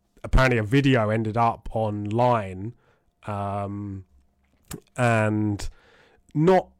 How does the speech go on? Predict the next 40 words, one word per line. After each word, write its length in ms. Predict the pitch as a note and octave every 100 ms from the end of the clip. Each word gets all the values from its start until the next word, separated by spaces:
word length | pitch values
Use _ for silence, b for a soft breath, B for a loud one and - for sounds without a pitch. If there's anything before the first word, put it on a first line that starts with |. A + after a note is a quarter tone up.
| _
not 280 | F3 G#3 -
through 120 | D#3
someone 340 | C3 D#3+ C3+ B2
posting 420 | D3 D3 - B2+
it 160 | B2 A#2+
like, 360 | A#2 G#2+ - _ B2+
"Oh 180 | A#2+
yeah, 180 | B2 B2
look 160 | A#2+ A#2+
at 60 | A#2+
these 140 | A2+
guys," 240 | B2+ A#2 A#2+
not 100 | A2
so, 100 | C#3+
you 100 | D3
know, 100 | C#3
it 60 | A2
was 80 | C3+
probably 200 | C4 E3
just 140 | B2+
someone 220 | - D3 C3
in 80 |
the 60 | A#2
fucking 300 | - A#2 A2
crowd 400 | - F#3 F3+ A#2
like, 160 | G#2+ F#3
"Yeah, 260 | A3 G#3+ G#3
look 140 | -
how 120 | G3
good 240 | E3+ G#3 E3
time 240 | G3 G3
we're 100 | F#3+ F#3
having, 320 | E3 E3 C3+
like, 160 | C3
look 160 | C#3+ C#3+
at 80 | D3
this," 240 | D#3+ C#3
sort 160 | C3+ A2+
of 60 |
thing. 400 | G#2 G#2+ F#2+ G#2+